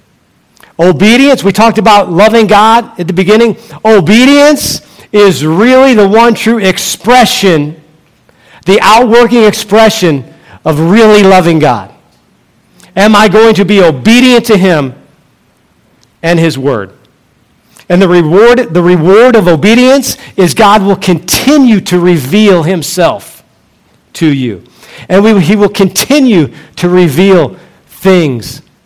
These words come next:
to you. First John chapter two, three and six.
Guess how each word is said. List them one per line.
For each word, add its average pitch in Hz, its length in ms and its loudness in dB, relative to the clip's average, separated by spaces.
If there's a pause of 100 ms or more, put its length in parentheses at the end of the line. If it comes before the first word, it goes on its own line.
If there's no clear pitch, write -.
(500)
to 160 200 -4
you. 113 300 -6 (640)
First 214 320 -2
John 202 260 2
chapter 190 360 -2
two, 185 220 -2
three 175 240 -2
and 160 100 -2
six. - 460 -6